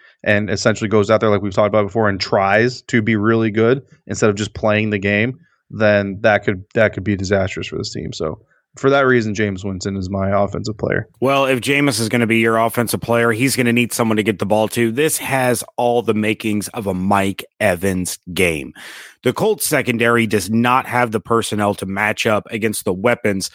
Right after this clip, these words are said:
Speaker 2: that the Buccaneers have on offense. It's something that, that Evan and I talked about extensively. So they're either going to waste all their resources trying to shut Mike Evans down,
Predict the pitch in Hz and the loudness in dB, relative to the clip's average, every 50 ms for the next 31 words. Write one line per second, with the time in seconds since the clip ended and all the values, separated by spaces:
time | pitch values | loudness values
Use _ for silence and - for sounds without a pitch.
0 | - - - - - _ _ _ _ _ - 120 127 127 - - 117 98 117 120 | -16 -20 -20 -20 -20 _ _ _ _ _ -4 -2 -2 0 0 0 -2 0 2 0
1 | 123 - 117 113 113 110 110 101 - 101 104 104 90 98 101 98 98 95 95 90 | 2 2 2 2 4 2 2 2 2 0 0 0 2 2 2 2 4 2 2 2
2 | - - 101 98 - - 110 98 - 127 131 131 127 123 117 110 107 104 110 110 | 0 -2 -2 -2 -2 -4 -4 -2 0 0 2 2 2 2 2 2 2 2 0 0
3 | 107 107 117 120 110 117 113 110 104 104 104 95 - 101 107 - - 98 104 101 | 2 2 0 2 2 2 2 4 4 2 2 2 2 0 0 0 0 0 0 0
4 | 92 98 - - - 113 107 104 98 - 101 87 90 92 87 82 - _ - - | 0 0 -4 -2 -2 0 0 0 -2 -4 -6 -4 -4 -6 -6 -6 -8 _ -20 -20
5 | - - - - _ _ - - 165 156 151 151 143 139 131 - _ _ - 151 | -20 -20 -20 -20 _ _ -2 0 2 2 4 4 2 2 0 -2 _ _ -16 -14
6 | 127 120 123 143 156 170 170 185 208 190 202 185 151 151 151 147 156 143 127 - | -10 -2 2 2 2 2 2 0 2 2 2 2 2 2 2 4 2 0 0 0
7 | 143 143 139 127 113 101 104 107 113 135 147 151 147 131 - - - 151 135 143 | 0 2 2 2 0 -2 -6 -2 0 2 2 2 2 0 -2 -6 -2 0 0 2
8 | 160 151 170 165 143 131 139 143 131 - - 123 120 117 107 - 117 110 - - | 2 2 2 2 2 2 2 0 0 0 0 0 0 0 0 -2 -6 -6 -2 0
9 | 123 120 120 117 110 110 101 - - - 139 147 - 131 123 120 127 127 123 - | 0 0 2 0 -2 -4 -4 -4 0 0 0 0 0 0 0 0 2 0 -2 -4
10 | - 120 123 120 127 123 117 - - 113 110 120 127 131 135 143 143 | -2 -2 0 0 0 0 -2 -2 -2 0 0 2 2 2 2 0 -2